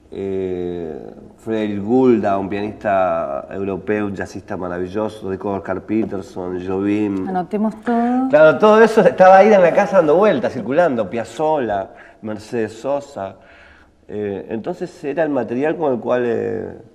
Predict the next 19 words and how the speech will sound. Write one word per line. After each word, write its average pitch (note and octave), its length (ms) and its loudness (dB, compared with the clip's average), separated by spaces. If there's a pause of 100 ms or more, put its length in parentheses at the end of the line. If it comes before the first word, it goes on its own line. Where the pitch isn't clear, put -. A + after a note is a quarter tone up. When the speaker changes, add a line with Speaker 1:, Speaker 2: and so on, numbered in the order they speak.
(260)
Speaker 1:
de F#2+ 100 -10
alguna A2 240 -4
forma C3+ 460 -4 (340)
me G2+ 140 -8
formé. C#3 500 -6 (1160)
Eh, G#2+ 580 -8 (280)
Speaker 2:
Ibas G3 200 -6
Speaker 1:
y D3 100 0
Speaker 2:
a D3 60 6
Speaker 1:
había F3 160 6
un F#3+ 80 4
Speaker 2:
comprar. G3 160 2
Speaker 1:
tiempo A#2+ 380 2
libre D3 340 2
para G#2+ 140 -2
escuchar A#2 320 -8
música, B2 460 -6
entonces, A#2 440 -12
eh, G2+ 260 -8